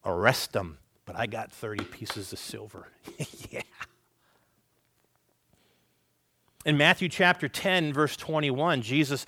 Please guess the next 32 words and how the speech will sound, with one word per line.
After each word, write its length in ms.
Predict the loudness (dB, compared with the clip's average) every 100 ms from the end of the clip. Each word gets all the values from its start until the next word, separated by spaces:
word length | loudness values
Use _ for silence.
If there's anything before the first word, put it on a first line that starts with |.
| -10
sent 420 | -4 0 2 2 0
out 320 | 0 0 0
the 80 | -4
twelve. 600 | -6 -4 -4 -4 -8 -14 _ _ -10 -2
And 120 | 2
there's 100 | 2
a 40 |
lot 200 | 6 6
of 100 | 6
things 280 | 4 0 2
that 100 | 2
he 100 | 2
said 360 | 0 4 4 4
there, 140 | 2
but 120 | 2
one 260 | 2 4 6
of 180 | 4 2
them, 220 | -2 0
it 100 | 0
says, 220 | 2 4
"You're 120 | 4
gonna 160 | 4 2
see 340 | 0 2 2 0 -6 -14 -12
brother 960 | -4 0 6 10 12 12 10 10 8 6 0
who 160 | 4 8
will 180 | 8 8
deliver 600 | 8 10 10 10 8 8
up 280 | 8 6 2 _ _ -20 -20
his 360 | -2 4 6 6
brother 760 | 4 8 12 12 10 6 4 0 _ _ _ _ _ _ _ _ _
to 120 | 0
death. 560 | 6 8 10 8 2 -18